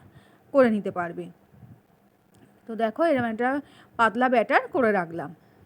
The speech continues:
এবার এদিকে দেখো, মুসুর ডালটা, মাখা মুসুর ডালটা ভালো করে এবার এটা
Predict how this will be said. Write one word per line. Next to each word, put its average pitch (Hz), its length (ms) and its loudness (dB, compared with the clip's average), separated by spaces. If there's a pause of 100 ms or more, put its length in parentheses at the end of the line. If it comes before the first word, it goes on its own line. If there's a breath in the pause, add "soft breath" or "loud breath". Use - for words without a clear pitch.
(160)
এবার 214 180 -4
এদিকে 220 280 -2
দেখো, 247 360 -2 (640 soft breath)
মুসুর 226 300 -8
ডালটা, 220 460 -2 (540)
মাখা 226 360 -6
মুসুর 240 300 -2
ডালটা 226 380 0
ভালো 220 240 -2
করে 226 240 -4 (520 loud breath)
এবার 202 260 -4
এটা 233 320 -4